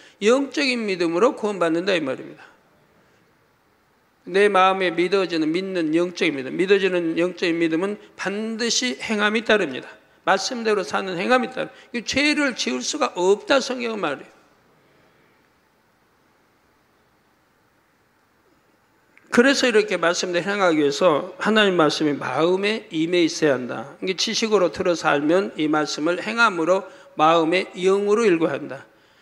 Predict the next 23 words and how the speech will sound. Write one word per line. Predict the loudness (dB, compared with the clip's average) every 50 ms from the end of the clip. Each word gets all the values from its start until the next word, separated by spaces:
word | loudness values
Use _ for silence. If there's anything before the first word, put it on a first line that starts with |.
| _ _ _
지금 | 0 0 0 2
미워하지 | 2 2 4 4 4 4 2 2
말고 | 0 2 2 4
원수도 | 4 4 2 2 0 0 2 2 0
사랑하라고 | 2 0 0 0 2 2 2 2 4 2 2 2
했으면 | -2 -4 -4 -2 2 2 4 4 2 0 -6 -12 -20 -20 -20 -20 _ _ _ _ _ 0
이게 | 2
하나님의 | 2 4 4 4 4 4 4 4 6
명령이에요. | 6 6 4 6 4 2 0 0 0 0 0 -2 -2 -6 -6 -8 -12 -16 -20 _ _ _ _ _ _ _ -2
원수도 | 0 0 0 0 0 0 0
사랑하라. | 0 0 -2 -2 -2 -2 -4 -4 -6 -8 -10 -16 _ _ _ _ _ _ _ _ _ _ _ _
그럼 | -6 -2 2 4
원수도 | 4 4 4 2 0 0 0 0
사랑해야 | 0 0 0 0 2 0 0 0 2 2 2
돼요. | 2 0 0 0 -2 -6 -10 -16 -20 _ _ _ _ _ _ _ _ _ _ _
그럼 | 2 2 4
어떻게 | 4 4 4 4 4
해야 | 4 4
돼? | 2 0
내 | 2 2 4 4 4 2 2
안에 | 2 4 4 4 2 0 -2
미움이 | -2 -2 -2 -2 -2 -2 -2 0 0 -2 -2 -6 -12 -20 -20 _ _ _ _ _ _
없어져야, | 0 2 2 2 4 2 2 2 2 0 0 0 -2 -4 -10